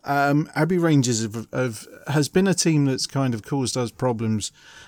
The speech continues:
uh, through the last few years. They are a team that classically sits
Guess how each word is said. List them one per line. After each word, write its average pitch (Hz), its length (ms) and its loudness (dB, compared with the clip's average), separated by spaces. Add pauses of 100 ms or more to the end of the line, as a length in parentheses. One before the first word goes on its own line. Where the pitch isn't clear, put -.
uh, 60 540 -4
through - 400 0
the 127 100 0
last 135 260 2
few 127 160 -2
years. 123 300 2
They 151 160 0
are 160 180 0
a 123 60 0
team 127 300 0
that 117 160 -4
classically 127 500 -4
sits - 460 0